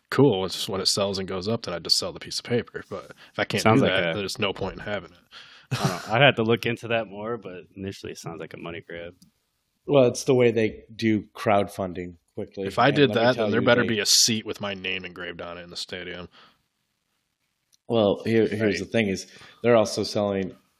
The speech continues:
Speaker 3: quote unquote, a chunk of the team for three hundred bucks. And it's,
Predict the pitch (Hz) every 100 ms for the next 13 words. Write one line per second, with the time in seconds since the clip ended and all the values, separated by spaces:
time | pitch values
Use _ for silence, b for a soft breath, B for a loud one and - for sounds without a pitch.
0 | - - 98 92 87 98 87 82 - -
1 | 98 92 85 85 - 90 80 - - 92
2 | 87 87 82 87 90 85 - 82 78 _
3 | _ B B B B B _ 98 92 -
4 | - -